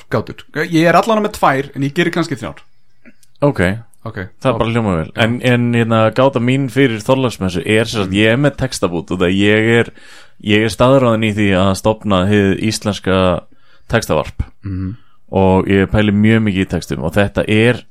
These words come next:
Speaker 2: texti eða vers úr lagi sem að allir ætti að þekkja. Og
Speaker 1: Ég hef
Speaker 2: hérna,
Speaker 1: aldrei heyrt þetta áður, sko.
Speaker 2: þetta, það, þetta hefur verið spilað inn á hverju einasta heimili þetta lag.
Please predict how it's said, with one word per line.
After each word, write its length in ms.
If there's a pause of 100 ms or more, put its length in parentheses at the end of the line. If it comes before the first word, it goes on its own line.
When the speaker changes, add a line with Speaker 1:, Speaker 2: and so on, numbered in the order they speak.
Speaker 2:
texti 460
eða 200
vers 360
úr 140
lagi 380
sem 200
að 260 (580)
allir 560
ætti 220
að 120
þekkja. 280 (920)
Og 200
Speaker 1:
Ég 60
hef 160
Speaker 2:
hérna, 180
Speaker 1:
aldrei 180
heyrt 160
þetta 160
áður, 200
sko. 160 (260)
Speaker 2:
þetta, 380
það, 180 (100)
þetta 180
hefur 180
verið 120
spilað 380
inn 100
á 60 (140)
hverju 260
einasta 400
heimili 320
þetta 100
lag. 140